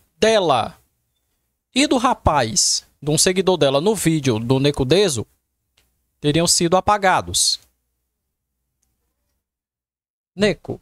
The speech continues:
se isso foi verdade, por que você fez isso? Por que que você apagou os comentários dessa menina? Hum? O jogo tá se revertendo.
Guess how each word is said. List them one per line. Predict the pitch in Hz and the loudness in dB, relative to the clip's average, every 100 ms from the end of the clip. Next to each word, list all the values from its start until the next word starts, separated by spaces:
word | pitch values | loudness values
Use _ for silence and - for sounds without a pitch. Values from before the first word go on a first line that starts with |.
| _ | _
se | - - | -4 0
isso | 226 - | 0 0
foi | - 214 | -2 0
verdade, | 202 196 175 101 107 | 0 0 0 0 -4
por | - 170 | -4 -4
que | 202 | -2
você | 202 - | -2 -2
fez | 180 180 147 | 0 0 0
isso? | 113 - - - _ _ _ _ _ _ _ _ _ _ _ | 0 -2 -4 -10 _ _ _ _ _ _ _ _ _ _ _
Por | 180 | -2
que | 202 | -2
que | 190 | 2
você | 185 185 | 2 2
apagou | - 170 160 | 0 0 0
os | 165 | 0
comentários | - 170 - 160 160 | 0 0 0 0 0
dessa | 165 - | 0 0
menina? | 165 160 139 107 - _ _ _ _ _ - | -2 0 0 -2 -6 _ _ _ _ _ -4
Hum? | 147 190 _ _ _ _ _ _ _ _ _ _ _ _ _ _ - | -2 -4 _ _ _ _ _ _ _ _ _ _ _ _ _ _ -4
O | 160 | 0
jogo | 131 139 147 | 0 0 -2
tá | 156 | -2
se | - | 0
revertendo. | 196 196 262 - 143 101 | 0 0 -2 -2 -2 -4